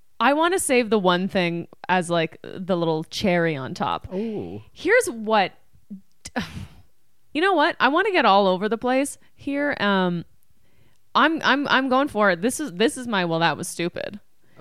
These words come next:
Speaker 2: Oh, wait, I wasn't even prepared.
Speaker 1: I
Speaker 2: I gotta
Speaker 1: know.
Speaker 2: make a note of these things.
Speaker 1: I, but that's, that's just the way it is, this
Speaker 2: Oh, I would
Speaker 1: podcast.
Speaker 2: love a producer that would just make notes and edits.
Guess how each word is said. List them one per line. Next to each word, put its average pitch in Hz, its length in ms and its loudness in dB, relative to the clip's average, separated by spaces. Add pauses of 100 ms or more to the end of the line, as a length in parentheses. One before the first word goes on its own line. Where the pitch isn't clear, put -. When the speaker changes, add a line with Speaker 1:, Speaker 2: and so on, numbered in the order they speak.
Speaker 2:
Oh, 147 60 -10
wait, 87 260 -10
I 131 140 -2
wasn't 117 240 -6
even 98 100 -12
prepared. - 400 -10
Speaker 1:
I 226 140 8
Speaker 2:
I - 20 4
gotta - 20 0
Speaker 1:
know. 262 260 2
Speaker 2:
make 104 80 -6
a 113 40 -6
note 143 240 -4
of 120 80 -8
these 82 220 -14
things. 80 340 -12
Speaker 1:
I, 208 240 -2
but 254 260 2
that's, 254 340 0
that's 285 260 -2
just 285 180 -6
the 240 60 -4
way 202 200 2
it 214 60 0
is, 196 320 -2
this 135 160 -8
Speaker 2:
Oh, 139 40 -12
I 254 180 -4
would - 80 -10
Speaker 1:
podcast. 127 180 -2
Speaker 2:
love 127 100 0
a - 40 -14
producer 104 480 -6
that 90 160 -10
would 95 80 -12
just 95 180 -12
make 95 260 -10
notes 95 420 -10
and 104 180 -14
edits. 95 420 -10